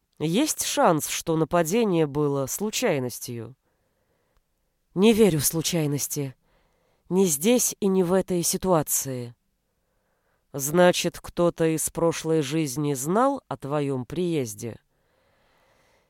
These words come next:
«Не представляю, Эль, и не понимаю, кто это. Очень сомневаюсь, что в произошедшем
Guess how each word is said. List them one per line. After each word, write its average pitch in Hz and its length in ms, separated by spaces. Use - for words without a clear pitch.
«Не 233 280
представляю, 226 800
Эль, 156 340
и 196 60
не 196 140
понимаю, 208 560
кто 190 280
это. 127 420
Очень 240 340
сомневаюсь, 202 720
что - 320
в - 100
произошедшем 180 920